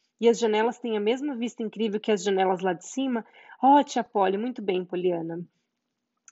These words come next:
Fico satisfeita que tenha gostado da mudança. E se gosta tanto dessas coisas,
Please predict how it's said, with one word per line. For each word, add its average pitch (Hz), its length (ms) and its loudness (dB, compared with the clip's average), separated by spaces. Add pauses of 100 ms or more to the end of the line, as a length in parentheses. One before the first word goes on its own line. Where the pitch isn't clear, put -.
Fico - 280 -4
satisfeita 220 640 4
que - 120 -10
tenha 196 240 0
gostado 185 520 0
da 175 140 -2
mudança. 170 640 -4 (340)
E 208 80 -4
se 220 140 -4
gosta 220 280 4
tanto 247 280 -2
dessas 214 340 0
coisas, 196 600 2